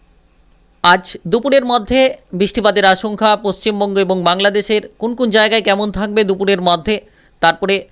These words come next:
আপনাদেরকে জানিয়ে দেব যে রাতের কোন কোন জায়গায় বৃষ্টিপাতের আশঙ্কা রয়েছে পশ্চিমবঙ্গ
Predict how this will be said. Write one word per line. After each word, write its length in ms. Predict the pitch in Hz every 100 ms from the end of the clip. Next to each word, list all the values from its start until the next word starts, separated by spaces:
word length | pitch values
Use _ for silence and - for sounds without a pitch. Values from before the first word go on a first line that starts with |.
| _ _ -
আপনাদেরকে 480 | 185 220 226 226 226
জানিয়ে 220 | 214 226 233
দেব 120 | 233 233 196
যে 80 | 208 208 - _ - 185
রাতের 280 | 196 226 226 - _ _ _ -
কোন 100 | 208 202
কোন 80 | 202
জায়গায় 260 | 196 202 202
বৃষ্টিপাতের 420 | 190 - 190 185 180
আশঙ্কা 300 | 175 202 196
রয়েছে 260 | 190 196 196 185
পশ্চিমবঙ্গ 460 | 180 - 196 196